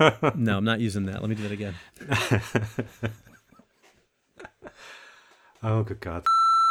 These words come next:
Speaker 1: You may get some real life sound effects as you're, as you're reading, because I've got a lot of really windy wind. That sound, that's, <laughs> that's dumb.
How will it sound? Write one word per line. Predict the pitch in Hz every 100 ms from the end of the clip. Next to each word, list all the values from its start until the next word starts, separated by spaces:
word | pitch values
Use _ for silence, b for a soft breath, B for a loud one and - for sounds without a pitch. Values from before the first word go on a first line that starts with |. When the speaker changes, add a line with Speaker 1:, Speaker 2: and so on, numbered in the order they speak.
| -
Speaker 1:
You | 156
may | 185
get | 185
some | - 123
real | 123 170 151
life | 143 135 127
sound | 151 190 180
effects | - 107 -
as | 101 113 104
you're, | 110 107 -
as | 113 101
you're | 101
reading, | 123 131
because | 101 104
I've | 101
got | 113
a | 101
lot | 107 113
of | 101 104
really | 139 160 131 110 98 _
windy | - 123 147 143 123 120 113 b b b b
wind. | 117 127 110 101 95 - b b
That | 113 -
sound, | 110 104
that's, | 110 - - -
<laughs> |
that's | 139 -
dumb. | 117 95